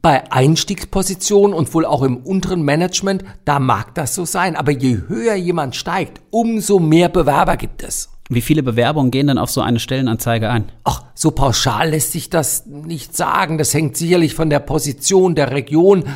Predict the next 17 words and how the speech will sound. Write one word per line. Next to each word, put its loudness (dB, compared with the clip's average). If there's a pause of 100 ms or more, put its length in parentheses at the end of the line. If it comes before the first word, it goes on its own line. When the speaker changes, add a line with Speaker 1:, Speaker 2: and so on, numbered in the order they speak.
(100)
Speaker 1:
auch -6
vielen 0
anderen 0
Kriterien -2
ab. -12 (480)
Aber 0
bei -2 (120)
echten -4
Top-Positionen, -2 (280)
da -2
bewerben 0
sich -4
durchaus -4
zwei, -6
dreihundert -4
Menschen -6
und -8